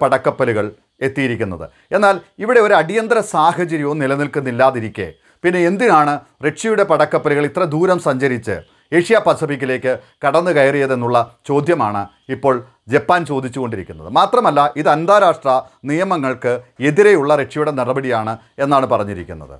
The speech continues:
കാരണം സാധാരണഗതിയിൽ റഷ്യയുടെ കപ്പലുകളൊക്കെ വരണമെങ്കിൽ ഈ വ-, ഈ പ്രദേശങ്ങളിലേക്കൊക്കെ വരണമെങ്കിൽ എന്തെങ്കിലും ഒരു അത്യാവശ്യ എമർജൻസി ഘട്ടങ്ങളുണ്ടാകണം. ഇത് യാതൊരു, ആ, എമർജൻസി ഘട്ടവുമില്ലാതെ ജപ്പാൻ്റെ സമുദ്ര, സമുദ്ര അതിർത്തിയിലേക്ക്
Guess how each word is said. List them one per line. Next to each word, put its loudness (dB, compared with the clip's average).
കാരണം 2
സാധാരണഗതിയിൽ 2
റഷ്യയുടെ 2
കപ്പലുകളൊക്കെ 2
വരണമെങ്കിൽ 0
ഈ 0
വ-, 4
ഈ -4
പ്രദേശങ്ങളിലേക്കൊക്കെ 0
വരണമെങ്കിൽ 0
എന്തെങ്കിലും 2
ഒരു 2
അത്യാവശ്യ 2
എമർജൻസി -2
ഘട്ടങ്ങളുണ്ടാകണം. -4
ഇത് -2
യാതൊരു, 2
ആ, 4
എമർജൻസി -4
ഘട്ടവുമില്ലാതെ 2
ജപ്പാൻ്റെ 2
സമുദ്ര, 0
സമുദ്ര -2
അതിർത്തിയിലേക്ക് -4